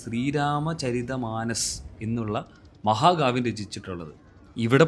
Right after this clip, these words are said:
പൂജകളും മറ്റും നടത്തി ഹനുമാന്റെ അനുഗ്രഹം തേടുന്ന ഭക്തനാണ് ഇവിടെ ഉള്ളത്. ഹരിശ്ചന്ദ്ര ഘാട്ടിന്റെ ചേർന്നുള്ള വഴിയിലൂടെ ഞങ്ങൾ മുകളിലോട്ട് നടന്നു. കുത്തനെയുള്ള ഈ പടവുകളിലൂടെ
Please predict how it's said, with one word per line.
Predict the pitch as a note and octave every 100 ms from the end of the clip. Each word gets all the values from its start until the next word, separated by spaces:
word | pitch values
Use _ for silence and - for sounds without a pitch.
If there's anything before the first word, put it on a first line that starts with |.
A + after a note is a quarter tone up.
| D#3+
പൂജകളും | C3+ B2+ C#3+ D#3+ C3+
മറ്റും | C3 A#2+
നടത്തി | G#2+ G2 - F3 - - -
ഹനുമാന്റെ | A2+ A#2 B2 C3 B2+
അനുഗ്രഹം | A#2 A#2+ A#2 C3+
തേടുന്ന | B2 A2 A2+ B2
ഭക്തനാണ് | G#2 - A2+ A2 F#2
ഇവിടെ | F2+
ഉള്ളത്. | E2+ D#2+ - - -
ഹരിശ്ചന്ദ്ര | A#2+ C3 - D#3+ E3 F3 -
ഘാട്ടിന്റെ | A2+ - B2+ A2 C#3 - - - - - - - - - -
ചേർന്നുള്ള | E3 G3+ F3+ E3+
വഴിയിലൂടെ | C3+ C3 C3+ B2 G#2 - -
ഞങ്ങൾ | G2+ G#2 G#2+
മുകളിലോട്ട് | G2+ G2 G2+ A2
നടന്നു. | F2 E2+ - - - - C3+
കുത്തനെയുള്ള | C3 - - G3+ G3+ F3 C#3+ A#2 - B2+
ഈ | C3+ C3
പടവുകളിലൂടെ | A2+ A#2+ C#3 B2+ A2 G#2